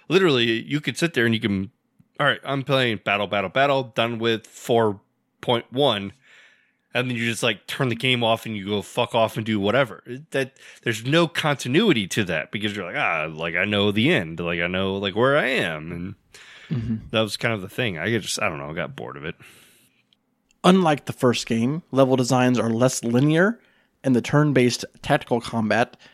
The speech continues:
Speaker 2: features a new system that disregards the first game's grid-based layout. Also featured are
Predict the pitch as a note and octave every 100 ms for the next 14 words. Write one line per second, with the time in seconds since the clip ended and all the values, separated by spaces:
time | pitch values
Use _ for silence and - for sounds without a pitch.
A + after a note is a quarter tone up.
0 | _ D#3 D3 C#3+ B2 A2+ C3+ G3 - C#3
1 | - B2 A#2+ G#2 C#3+ D3 F#3 C#3 B2+ B2
2 | A#2 - C3+ B2 B2+ A#2+ A#2 - - C3
3 | C#3+ B2 A#2 A#2+ - A2 A2+ G2+ E2+ -
4 | - _ _ _ _ _ _ D3+ D3 C3
5 | A2+ - A2+ - A2+ A2+ - A#2 A2+